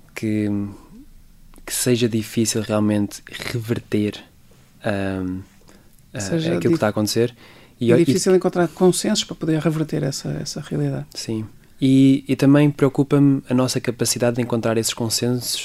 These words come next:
Speaker 1: suficientemente rápido, considerando a emergência climática em que vivemos.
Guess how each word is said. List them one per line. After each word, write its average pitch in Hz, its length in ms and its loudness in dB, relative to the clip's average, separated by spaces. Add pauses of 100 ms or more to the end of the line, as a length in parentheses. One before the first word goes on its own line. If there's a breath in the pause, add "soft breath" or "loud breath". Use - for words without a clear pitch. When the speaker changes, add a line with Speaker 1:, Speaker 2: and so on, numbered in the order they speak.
(100)
Speaker 1:
suficientemente 117 600 0
rápido, 113 360 -2 (640)
considerando 117 760 0
a 117 40 -4
emergência 117 420 -2
climática 113 400 -2
em 107 60 -2
que 101 80 -14
vivemos. 104 480 -4